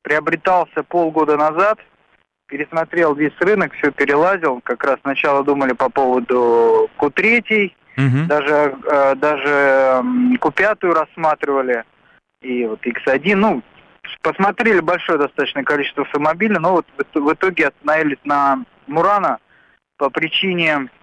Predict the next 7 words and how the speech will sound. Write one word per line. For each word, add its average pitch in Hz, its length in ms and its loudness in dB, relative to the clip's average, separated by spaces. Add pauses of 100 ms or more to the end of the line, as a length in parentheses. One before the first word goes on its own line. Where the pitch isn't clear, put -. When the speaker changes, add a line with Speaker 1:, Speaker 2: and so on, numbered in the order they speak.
(120)
Speaker 1:
что 131 100 -6
полный 165 400 0
привод, 202 400 0 (140)
двести 160 440 -4
сорок 147 280 -2
девять 143 320 2 (200)
до 143 460 2